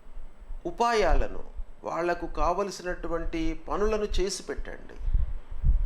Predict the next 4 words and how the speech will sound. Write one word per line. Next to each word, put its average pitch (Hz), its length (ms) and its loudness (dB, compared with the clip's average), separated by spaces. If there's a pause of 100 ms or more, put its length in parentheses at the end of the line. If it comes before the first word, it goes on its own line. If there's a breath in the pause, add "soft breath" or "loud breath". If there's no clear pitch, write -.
(160)
తద్వారా 185 880 2 (100)
తల్లిదండ్రుల 202 520 -2
యొక్క 175 320 -4
అనుగ్రహము, 170 1000 -2